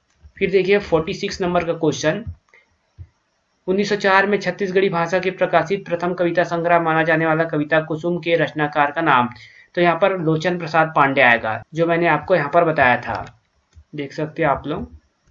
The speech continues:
यहाँ पर लोचन प्रसाद पांडे आपका सही आंसर आएगा। तो बीच में एक पेज छूट गया था बताना आपको। तो यहाँ पर जो है आपके छत्तीसगढ़ के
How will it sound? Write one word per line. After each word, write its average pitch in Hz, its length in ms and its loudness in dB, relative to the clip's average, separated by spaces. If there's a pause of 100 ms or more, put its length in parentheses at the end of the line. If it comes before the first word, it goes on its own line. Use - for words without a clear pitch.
(1080)
यहाँ 165 180 2
पर 180 200 6
लोचन 160 380 4
प्रसाद 156 420 0
पांडे 139 300 0
आपका 147 260 0
सही 139 260 -4
आंसर 123 280 -2
आएगा। 110 400 -2 (640)
तो 156 100 -6
बीच 180 260 -6
में 185 120 2
एक 170 380 -4
पेज 170 160 -2
छूट 170 160 -4
गया 175 160 4
था 180 100 -2
बताना 147 340 2
आपको। 165 460 2 (580)
तो 185 60 -2
यहाँ 185 320 2
पर 208 140 4
जो 196 100 2
है 190 100 2
आपके 180 460 2 (720)
छत्तीसगढ़ 180 640 2
के 175 220 2